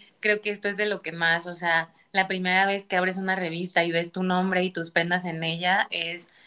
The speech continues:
algo que te cambia la vida, que es muy emocionante. Entonces, sí, eh, desde que salió la colección empezaron a acercarse conmigo stylists, ah, de aquí de la Ciudad de México. Em, bueno, les doy un poco más de contexto.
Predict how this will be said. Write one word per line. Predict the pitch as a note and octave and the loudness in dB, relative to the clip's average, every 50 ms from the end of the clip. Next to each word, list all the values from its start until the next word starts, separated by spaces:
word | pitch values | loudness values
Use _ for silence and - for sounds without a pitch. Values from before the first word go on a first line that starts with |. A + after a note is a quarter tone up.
| - _ _ | -20 _ _
algo | F3 F3+ F3+ F3+ F#3 F#3+ F3+ | 4 4 6 4 2 0 0
que | - E3 | -4 -4
te | - E3 D#3+ - | -4 -4 -4 2
cambia | - E3 E3 E3+ F3+ F3+ | 2 2 4 4 0 4
la | F3 E3 D#3 | 4 4 2
vida, | D#3+ E3 E3+ D#3+ D#3+ | 4 2 2 2 2
que | - - D#3+ | 0 -4 -4
es | E3+ E3 E3 | -4 -4 -4
muy | F3 F3 F3+ F#3 F#3+ | -4 0 2 2 2
emocionante. | F3+ F3+ F3+ F3+ F3 F#3 D#3 D3+ D#3+ D#3 D#3 E3 E3 E3 D#3 D#3 | 4 2 0 0 0 -2 -2 2 4 2 2 2 0 -4 -4 -4
Entonces, | D3+ D#3+ D#3 - E3+ D#3+ E3+ E3+ E3 F3 F3 F3 F3 - - - - - - - - - _ | -4 -4 -6 -6 -6 -6 -6 -10 -8 -6 -4 -4 -4 -8 -12 -16 -20 -20 -20 -20 -20 -20 _
sí, | - - - - F#3+ F3 F3 F3 E3+ E3+ E3+ - | -12 -12 -4 0 2 4 4 4 4 2 0 -2
eh, | F3+ F3 E3+ E3 E3 E3 D#3+ E3 E3 E3 - - - - | -2 0 0 0 0 2 0 0 -2 -4 -10 -20 -10 0
desde | G3 F#3+ F#3 F#3 F3+ | 2 2 4 4 0
que | F3+ - E3 | 0 0 2
salió | F#3 F3 F3 E3+ | 2 4 6 8
la | E3+ E3+ E3+ | 6 6 6
colección | - F#3+ F3+ E3 E3 - F3+ F3+ F3+ F#3 F#3+ G3 - | 4 0 -2 -2 -4 -4 -2 0 2 2 2 2 0
empezaron | F#3 F3+ - F3 F3 E3+ E3+ F#3 | -4 -4 -2 2 4 4 4 4
a | F3+ | 2
acercarse | F3+ F3+ E3 E3+ - - E3+ E3 E3+ F3 F3 | 0 0 -4 -4 4 4 4 4 4 0 -6
conmigo | F3 - F3 E3+ E3+ E3 E3 E3+ E3+ | -4 -4 -6 -4 -4 -4 -2 -2 -4
stylists, | E3+ - _ F3 F3 F3+ G3 G#3 B3 C#4 D4 - - - - - _ _ _ _ _ - | -4 2 _ 4 4 4 2 0 0 -2 -2 -6 -10 -12 -12 -12 _ _ _ _ _ 2
ah, | - F#3 F3 E3+ E3 E3 E3+ | 4 6 6 6 4 2 2
de | E3+ | 2
aquí | E3+ E3+ E3 - _ _ | 0 0 0 -10 _ _
de | - F#3 | -8 -8
la | - | -4
Ciudad | - E3+ D#3+ E3 | 0 0 2 2
de | E3 E3+ | 2 0
México. | E3+ E3+ F3 E3 F3+ F3 F3+ - F#3+ F#3+ G3 G#3+ - - - - - - - - | -2 -6 -6 -6 -8 -10 -4 -2 0 0 0 0 -4 -12 -20 -20 -20 -20 -16 -10
Em, | - F3+ E3+ E3 D#3+ D#3+ E3 E3 D#3+ D#3+ D#3+ - _ _ | -6 -4 -4 -2 -2 -4 -4 -6 -8 -10 -14 -18 _ _
bueno, | G3 F#3+ F#3 | 4 4 6
les | F3+ F3+ F3 | 4 4 2
doy | F3+ F3+ | 2 0
un | F3+ F3+ | 0 0
poco | F#3 F3+ F#3 F#3 | 0 -2 0 2
más | F#3 F3+ F3 | 2 2 2
de | F#3 F#3 | 2 -2
contexto. | - E3 D#3+ D#3+ - E3+ E3+ - - F#3 F#3 F3+ F3+ | -2 -4 -4 -2 -2 -2 -4 0 2 2 2 2 0